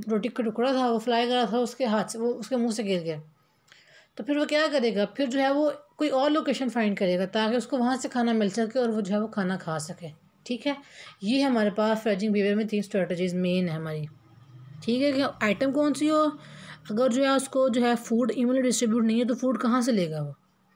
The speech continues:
अगर उसको फूड मिल गया, अगर गिर गया उसका फूड,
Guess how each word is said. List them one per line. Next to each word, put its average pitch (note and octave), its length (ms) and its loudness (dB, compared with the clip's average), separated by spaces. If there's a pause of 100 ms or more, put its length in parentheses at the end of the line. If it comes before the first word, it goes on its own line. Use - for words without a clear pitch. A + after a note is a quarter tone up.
(200)
अगर G3+ 160 -2
उसको A3 200 -4
फूड C#4 200 0
मिल A#3+ 200 2
गया, C4+ 120 2
अगर C#4 200 2
गिर A3+ 180 0
गया D4 220 2
उसका G#3+ 220 -2
फूड, D#3+ 260 -6